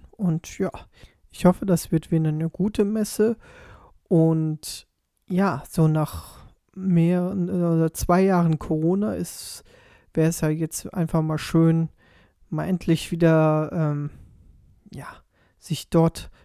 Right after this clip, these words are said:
mit Leuten zu treffen und, äh, einfach auch mal zu sehen und, äh, mit den, mit den Entwicklern zu quatschen, das wäre echt auch, auch wirklich gut, auch gerade für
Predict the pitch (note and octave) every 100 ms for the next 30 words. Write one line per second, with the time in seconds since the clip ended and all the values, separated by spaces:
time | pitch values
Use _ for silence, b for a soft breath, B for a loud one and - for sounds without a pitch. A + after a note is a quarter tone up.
0 | b D#3+ E3+ G3 G#3+ F#3 E3+ E3 - E3+
1 | - - D#3+ - - D3 D#3+ - - C#3+
2 | F#2+ F3 B B B - F3 F3 - F3+
3 | E3 E3+ E3 D#3 - D#3+ D3 F#3 F#3+ F#3+
4 | F#3 - b b b - D#3+ D#3+ D#3+ E3
5 | D#3+ D#3+ D#3+ - F#3 E3+ G3+ G3 E3+ -
6 | D#3+ - D#3+ - E3 D#3+ D#3 - E3 D3+
7 | D#3 - - E3 - - _ _ _ -
8 | D#3+ - E3+ E3+ - - E3+ - E3 -
9 | - E3+ G3 E3+ - E3